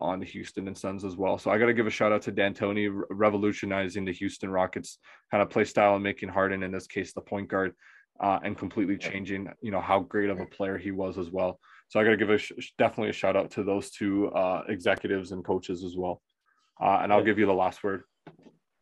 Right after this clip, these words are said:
Speaker 2: No, I think, I think those are valid. I think Morey not only changed the Rockets, but he changed the entire league. Like, the league is now doing that three and key style, and, like, you talk about in high school
Speaker 1: Yeah.
Speaker 2: and university, it's like, you know, it used to be three and, like,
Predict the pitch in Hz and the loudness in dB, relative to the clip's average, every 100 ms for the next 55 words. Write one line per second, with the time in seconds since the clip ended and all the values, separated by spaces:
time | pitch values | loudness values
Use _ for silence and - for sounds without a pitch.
0 | - 104 90 90 92 90 - 95 90 87 | -6 -4 -2 -2 -4 -6 -6 -4 -4 -4
1 | 85 87 92 95 90 92 85 - 98 98 | 2 8 8 8 4 -4 -6 -2 0 2
2 | 95 95 95 92 95 95 95 90 - 95 | 2 2 0 6 6 6 0 -4 -4 -4
3 | 95 90 - 85 85 92 - 87 - 85 | -2 -6 -4 0 2 2 -2 -8 -8 -10
4 | 82 120 101 98 90 - 85 92 90 82 | -10 -8 -6 -4 -6 -10 -8 -2 -2 -2
5 | 82 95 82 82 _ _ _ - _ 95 | -4 -4 -6 -12 _ _ _ -20 _ -10
6 | 87 92 90 92 92 82 90 87 85 90 | -2 2 2 0 -2 -2 0 2 2 -2
7 | 87 85 - - - 90 87 82 - - | 0 -2 -2 -8 -4 -2 -2 -8 -8 -4
8 | 90 85 78 _ - - 85 80 82 82 | -4 -4 -10 _ 0 4 6 6 0 -4
9 | 80 85 85 - 85 82 82 92 85 - | -8 -4 -4 -4 -2 -2 -2 -6 -4 4
10 | 98 80 78 101 107 - 90 - 82 - | 4 2 0 2 2 0 -2 0 -2 -4
11 | - - _ _ 92 82 - 104 101 - | -20 -20 _ _ -4 -4 -2 2 2 0
12 | 98 85 - 98 98 95 95 - _ _ | -2 -4 -2 2 4 2 -2 -8 _ _
13 | _ _ _ _ 92 87 82 80 | _ _ _ _ -4 -4 -4 -8